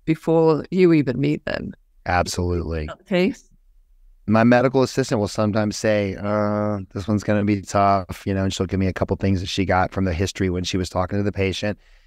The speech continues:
Speaker 2: And it's good because it gives me a keen sense of, okay, when I walk through the door,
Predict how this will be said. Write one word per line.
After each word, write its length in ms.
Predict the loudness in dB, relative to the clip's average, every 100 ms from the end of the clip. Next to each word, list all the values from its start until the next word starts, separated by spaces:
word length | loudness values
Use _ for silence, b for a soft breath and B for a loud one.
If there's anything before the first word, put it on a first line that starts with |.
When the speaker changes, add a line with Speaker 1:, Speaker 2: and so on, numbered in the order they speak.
| _ 2
Speaker 2:
And 100 | 2
it's 140 | 4
good 260 | 6 6 6
because 240 | 2 0
it 60 | 0
gives 240 | 0 2
me 300 | 2 2 0 _ _ -8
a 80 | -4
keen 360 | 0 2 2
sense 320 | 2 0 2
of, 120 | 2 2
okay, 300 | 2 2 2
when 140 | 2
I 40 |
walk 280 | 2 2 0
through 120 | -2
the 100 | -2
door, 580 | 2 4 4 2 -2 -6